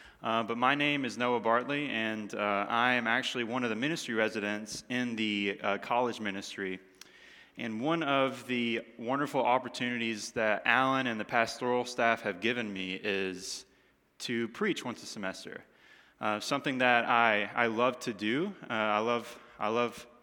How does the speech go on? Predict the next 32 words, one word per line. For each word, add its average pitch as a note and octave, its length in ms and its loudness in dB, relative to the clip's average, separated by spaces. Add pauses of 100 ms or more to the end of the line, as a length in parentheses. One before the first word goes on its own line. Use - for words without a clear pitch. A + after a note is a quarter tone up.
(160)
teaching C3 420 -2
and, G#2+ 220 -8
and G#2+ 100 -12
preaching B2 320 -4
God's A2+ 300 2
word, A2+ 260 2
but A2 300 2 (260)
I A2+ 80 2
love A#2+ 220 4
it B2 100 2
even A#2 300 -2
more A2 240 -2
when A2 160 -2
it's - 400 -8 (380)
people, A#2 580 -2
I'm G#2+ 180 0
preaching B2+ 460 -2
to G#2+ 80 -4
people A2 380 -4
who G#2+ 300 -2
I F#2+ 140 2
love F#2 360 -2
as F#2 160 -12
well. F#2+ 260 -4
So, G#2 380 -2 (440)
uh, - 100 -20
thank C3 340 -4
you B2+ 260 2
all A#2+ 240 4
for C3 160 -2
this B2 400 -4 (140)
wonder-, B2+ 320 -4